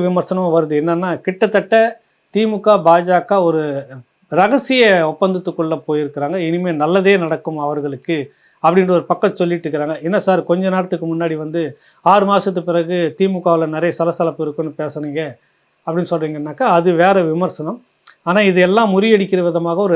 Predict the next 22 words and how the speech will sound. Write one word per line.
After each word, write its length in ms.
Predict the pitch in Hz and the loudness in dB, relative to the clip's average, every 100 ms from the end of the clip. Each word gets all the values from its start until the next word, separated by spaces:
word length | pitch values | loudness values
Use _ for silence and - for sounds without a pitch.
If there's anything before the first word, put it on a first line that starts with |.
| 156 | 0
ரகசிய 340 | 165 190 220 175 | -2 -2 0 0
உடன்பாடு 380 | 165 170 165 151 | 0 0 0 0
உள்ளுக்குள்ள 380 | 151 175 175 165 143 | -4 -4 -4 -4 -4
போயிட்டு 260 | 160 160 143 | -4 -4 -8
இருக்கிறது. 400 | 139 139 131 151 117 _ _ _ _ - | -10 -10 -8 -8 -8 _ _ _ _ -4
எப்படி 180 | 170 214 208 | 2 4 4
பார்த்தாலும் 440 | 190 190 185 226 175 170 | 2 4 2 2 -2 -2
ரெண்டு 200 | 180 180 | 0 0
பேரும் 220 | 175 202 190 | 2 0 2
சாதகமா 440 | 175 180 170 170 165 | 2 4 2 -2 -2
தான் 120 | 180 160 | -2 -2
இருப்பாங்க. 320 | 160 151 160 180 | -4 -4 -6 -4
பெரிய 180 | 165 175 170 156 | -4 -2 -2 -2
பகை 220 | 156 180 160 | -2 -2 -4
முட்டல் 300 | 156 180 165 | -4 -4 -4
முதலுக்கு 420 | 156 156 156 190 196 208 | -6 -6 -6 -6 -4 4
பேருக்கு 360 | 247 254 226 185 | 4 4 2 -2
அப்பப்ப 380 | - 170 190 220 - _ _ | 0 -2 0 -2 -4 _ _
கொஞ்சம் 240 | 196 185 135 | -2 -2 2
சவுண்டு 300 | 202 233 220 | 2 4 2
விட்டுக்கிட்டு 360 | 185 160 156 147 | 2 0 -4 -6
இருப்பாங்க. 320 | 143 143 135 | -4 -6 -6